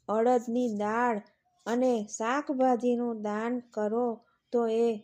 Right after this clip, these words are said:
સૌથી ઉત્તમ માનવામાં આવે છે.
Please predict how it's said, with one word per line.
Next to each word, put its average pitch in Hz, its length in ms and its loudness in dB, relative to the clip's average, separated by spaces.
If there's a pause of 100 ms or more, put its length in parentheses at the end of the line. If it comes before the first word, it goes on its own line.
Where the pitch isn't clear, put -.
સૌથી 262 600 -2 (160)
ઉત્તમ 220 480 -4 (100)
માનવામાં 214 640 -4
આવે 214 200 -4
છે. 240 220 -2